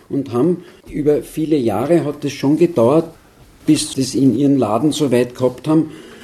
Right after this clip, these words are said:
dass die gesamte Bevölkerung unter dem Kommando der Partei und ihrer Mitglieder organisiert war, dass sozusagen nichts anderes gezählt hat, als was sie ins Werk setzen,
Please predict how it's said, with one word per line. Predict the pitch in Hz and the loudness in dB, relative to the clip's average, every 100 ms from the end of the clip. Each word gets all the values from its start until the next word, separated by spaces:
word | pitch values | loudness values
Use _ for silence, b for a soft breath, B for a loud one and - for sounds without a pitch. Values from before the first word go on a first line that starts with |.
| B - | B -6
dass | 120 | -4
die | 139 | 0
gesamte | 127 135 120 117 147 | 0 2 2 2 0
Bevölkerung | - 131 120 131 139 147 131 | -4 -4 0 0 2 0 2
unter | 131 135 | 0 0
dem | 135 135 | 0 0
Kommando | - 131 107 113 143 | 0 0 0 2 2
der | 147 135 127 | 0 2 2
Partei | 123 - 120 113 110 143 | 0 -2 -2 0 2 2
und | 135 131 | 2 0
ihrer | 131 120 | 0 2
Mitglieder | 120 160 - 131 123 113 | 2 0 -2 0 0 0
organisiert | 120 123 127 123 117 117 117 | 0 0 0 -2 -2 -2 0
war, | 151 165 B B B B _ | 0 -2 B B B B _
dass | - 123 | -10 -8
sozusagen | 147 139 139 | -6 -2 2
nichts | 160 170 - | 2 0 -2
anderes | 127 160 170 151 - | 0 2 2 0 -2
gezählt | 151 - 139 143 | -6 -2 -2 0
hat, | 151 143 | 0 -2
als | 135 | -6
was | 139 135 - - | -4 -4 -6 -4
sie | 170 180 - B B B B B | 0 0 -2 B B B B B
ins | 139 135 110 | 0 2 2
Werk | 135 156 | 2 0
setzen, | - 135 135 - 165 | -2 -2 -2 2 0